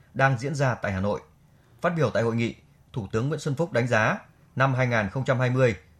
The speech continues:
dưới tác động của đại dịch covid mười chín, trong khi nhiều nước rơi vào suy thoái, Việt Nam là quốc gia hiếm hoi duy trì tăng trưởng dương, kiểm soát tốt dịch bệnh và đạt được nhiều kết quả ấn tượng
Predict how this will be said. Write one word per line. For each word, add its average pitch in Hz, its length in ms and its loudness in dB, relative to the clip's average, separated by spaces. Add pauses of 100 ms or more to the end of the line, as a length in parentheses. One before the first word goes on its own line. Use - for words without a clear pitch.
dưới 139 180 0
tác 180 140 0
động 117 180 4 (180)
của 104 140 0
đại 92 140 -2
dịch 104 200 -4
covid 139 240 -2
mười 131 120 -2
chín, 113 320 -4 (460)
trong 139 200 2
khi 147 100 0
nhiều 131 220 2
nước 175 220 2
rơi 143 200 0
vào 123 140 0
suy 131 120 -6
thoái, 113 300 2 (480)
Việt 120 160 0
Nam 156 280 4 (140)
là 101 120 -2
quốc 139 180 -6
gia 131 160 4
hiếm 123 220 0
hoi 165 280 4 (380)
duy 147 200 -4
trì 131 180 0
tăng 139 140 2
trưởng 101 180 -2
dương, 139 220 4 (520)
kiểm 98 160 -4
soát 151 300 -2
tốt 185 140 -2
dịch 120 100 -2
bệnh 107 160 8 (460)
và 131 140 4
đạt 139 200 4
được 135 60 0
nhiều 131 220 4
kết 190 200 -2
quả 123 140 4
ấn 127 160 -4
tượng 180 200 4